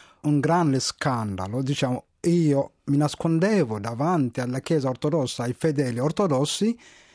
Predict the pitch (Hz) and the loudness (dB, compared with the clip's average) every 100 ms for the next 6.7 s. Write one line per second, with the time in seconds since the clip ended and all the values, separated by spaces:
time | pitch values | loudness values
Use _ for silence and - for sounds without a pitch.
0 | _ - 131 143 143 147 139 175 185 156 | _ -10 -4 0 2 2 2 2 4 2
1 | 156 139 - 208 170 117 123 110 139 - | -2 -4 -2 0 0 -2 -8 -8 -4 -4
2 | - 165 120 - - 120 196 208 175 139 | -2 -2 -2 -6 -6 0 2 2 -2 -2
3 | - 139 _ - 156 156 135 135 151 120 | -2 -4 _ -4 -2 0 0 0 0 -2
4 | 107 104 120 196 - - - 131 131 117 | -6 -4 -2 -2 -4 -20 -6 -2 -2 -2
5 | 151 131 127 117 120 113 113 _ - 151 | -2 0 -2 -2 -4 -6 -8 _ -4 -2
6 | 131 165 143 127 131 190 | 2 2 2 0 0 0